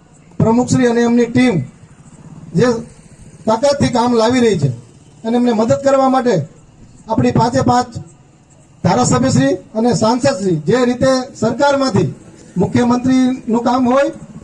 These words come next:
કે અન્ય મંત્રાલયનું કામ હોય, બધા એક સાથે જઈ અને આપણા જિલ્લાના વિકાસ માટે જે રીતે કામ લાવી રહ્યા છે,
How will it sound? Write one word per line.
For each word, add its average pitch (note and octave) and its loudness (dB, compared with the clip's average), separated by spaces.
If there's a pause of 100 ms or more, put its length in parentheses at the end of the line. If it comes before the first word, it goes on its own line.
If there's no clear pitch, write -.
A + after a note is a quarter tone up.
(140)
કે A3+ -4
અન્ય B3+ 2 (600)
મંત્રાલયનું B3+ 0
કામ G3 2
હોય, C3+ 0 (240)
બધા B3 0
એક C4+ -2
સાથે B3+ 0
જઈ B3+ 2 (540)
અને A3+ -2
આપણા A#3+ 0
જિલ્લાના A#3+ 0
વિકાસ B3 0
માટે B3 0
જે A3+ 0
રીતે B3 0
કામ A#3 0
લાવી B3 0
રહ્યા A3 0
છે, B2+ 0